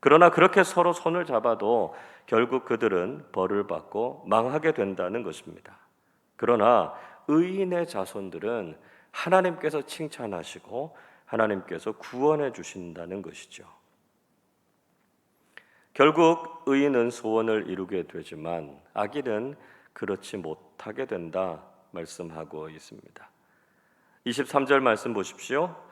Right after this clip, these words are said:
"의인의 소원은 오직 선하나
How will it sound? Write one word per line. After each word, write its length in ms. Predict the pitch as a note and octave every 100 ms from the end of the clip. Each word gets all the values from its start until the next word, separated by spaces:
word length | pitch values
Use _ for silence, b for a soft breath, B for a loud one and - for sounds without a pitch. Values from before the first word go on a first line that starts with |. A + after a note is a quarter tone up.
| B B _
"의인의 460 | D3 E3 F3+ F3+ F3+
소원은 600 | - D3+ D3+ D3+ D#3 D#3 -
오직 560 | G2+ F#2 B2 B2 - -
선하나 880 | - F#2+ F2 F#2+ F#2 G#2 D#2+ -